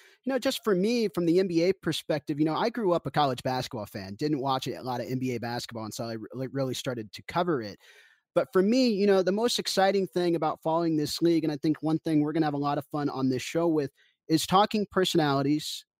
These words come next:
talking just kind of the drama that unfolds throughout the course of the season, and then just s-, some of the oddities that happen on a night-to-night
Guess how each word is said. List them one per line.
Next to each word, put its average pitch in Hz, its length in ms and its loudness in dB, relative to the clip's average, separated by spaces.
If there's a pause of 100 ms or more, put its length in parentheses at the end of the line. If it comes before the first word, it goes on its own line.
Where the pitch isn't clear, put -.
(140)
talking 196 640 2
just 170 240 0
kind 170 120 0
of 156 60 0
the 147 80 4
drama 156 460 4
that 151 220 2
unfolds 165 540 2
throughout 160 280 0
the 143 60 -10
course - 280 0
of 147 80 -10
the 139 60 -2
season, 175 500 0 (380)
and 214 100 2
then 269 100 2
just 254 280 -2
s-, 226 120 -8
some 294 200 2
of 254 80 4
the 185 180 0
oddities 156 520 4
that 147 120 2
happen 147 500 2 (140)
on 147 140 2
a 143 60 0
night-to-night 151 520 -2